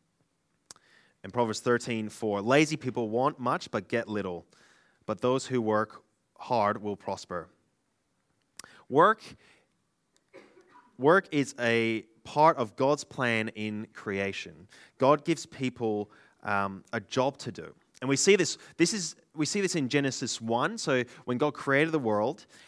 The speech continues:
um, I'll just quickly read from twenty-seven and twenty-eight. "God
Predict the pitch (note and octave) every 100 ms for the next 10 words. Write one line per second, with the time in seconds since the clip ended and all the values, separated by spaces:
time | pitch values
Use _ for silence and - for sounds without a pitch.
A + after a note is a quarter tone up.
0 | - A#2+ A2+ A2 G2+ _ _ _ _ _
1 | - C3 C3+ C3 D#3 C3+ A#2 A#2 C3 -
2 | A#2+ A2 - A#2+ A#2 A#2+ A#2 G#2+ A2 G2+
3 | A#2+ C3+ C3